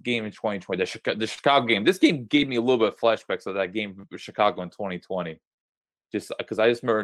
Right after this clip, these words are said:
Nick Foles coming in and just throwing bombs. I'm just like, "How is this happening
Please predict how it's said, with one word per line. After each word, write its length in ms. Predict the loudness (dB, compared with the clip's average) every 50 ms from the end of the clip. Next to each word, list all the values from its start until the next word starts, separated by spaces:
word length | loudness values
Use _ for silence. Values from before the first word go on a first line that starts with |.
| -2
Nick 220 | -4 -4 -4 -6 _
Foles 460 | -2 2 4 4 4 2 -2 -6 -12 _
coming 300 | -8 -8 -6 -6 -6 -4
in 140 | -4 -4
and 100 | -4 -6
just 220 | -8 -10 -12 -12 _ _ _ _ _ _ _
throwing 260 | 0 2 2 2 0 0 0
bombs. 360 | 2 4 4 2 2 0 -4
I'm 120 | -8 -8 -8
just 140 | -10 -10
like, 100 | -12 -14 _ -12
"How 260 | -10 -6 -6 -4 -4 -4
is 100 | -6 -8
this 160 | -10 -14 -12 -10
happening 460 | -10 -10 -10 _ -14 -18 _ _